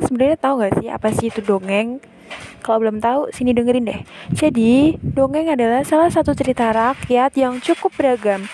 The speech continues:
cakupnya serta berasal dari berbagai kelompok etnis, masyarakat, atau daerah tertentu di berbagai belahan dunia. Kalian suka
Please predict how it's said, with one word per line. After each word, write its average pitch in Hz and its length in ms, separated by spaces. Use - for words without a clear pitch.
cakupnya 339 560
serta 262 400
berasal 233 480
dari 226 240
berbagai 226 560
kelompok 220 360
etnis, 233 440
masyarakat, 240 640
atau 269 320
daerah 220 320
tertentu 233 640
di 254 160
berbagai 220 560
belahan 214 320
dunia. 240 480
Kalian 277 880
suka - 320